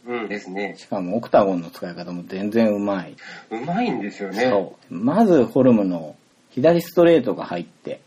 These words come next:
Speaker 1: はい。
Speaker 2: ロンダの腕の下から入れるような右アッパー入れて、もう一回左ストレート入れてっていうセットが最初に入って。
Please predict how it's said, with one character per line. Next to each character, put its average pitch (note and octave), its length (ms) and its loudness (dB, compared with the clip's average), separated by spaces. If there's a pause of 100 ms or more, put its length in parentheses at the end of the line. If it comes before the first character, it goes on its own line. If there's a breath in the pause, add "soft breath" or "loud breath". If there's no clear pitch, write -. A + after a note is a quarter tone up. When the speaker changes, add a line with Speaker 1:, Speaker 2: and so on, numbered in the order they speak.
(120)
Speaker 1:
は G#2 220 -8
い。 F2+ 120 -10 (320)
Speaker 2:
ロ E3+ 160 4
ン E3+ 40 2
ダ C3 120 4
の G2 120 0
腕 C3 180 4
の F3 160 2
下 F#3 320 0
か D3+ 160 2
ら G#2 280 0 (220)
入 A2 140 2
れ A2+ 100 4
る A#2 80 2
よ A#2+ 120 6
う G#2+ 40 0
な F2+ 80 -4
右 G#2+ 380 2
ア C#3 80 4
ッ C#3 40 -10 (320)
パ F2 300 0
ー E2 40 -18
入 F#2 220 -6
れ G#2 60 -6
て、 - 520 -2 (160)
も E3 160 -2
う F3+ 40 2
一 F3+ 40 -10
回 C3 140 2
左 G2 340 -2
ス - 100 -16
ト G2+ 120 -4
レ F#2 160 -2
ー F2 80 -10
ト E2+ 180 -8
入 E2+ 260 -8
れ F2 100 -8
て - 300 -2
っ - 40 2
て B2+ 200 -10
い F2 100 -4
う F2+ 40 -8
セ - 180 0
ッ C3+ 80 -4
ト - 220 -8
が - 300 -12 (320)
最 - 220 -4
初 B2 120 2
に A#2 100 2
入 A2+ 220 0
っ - 40 -6
て。 - 440 -16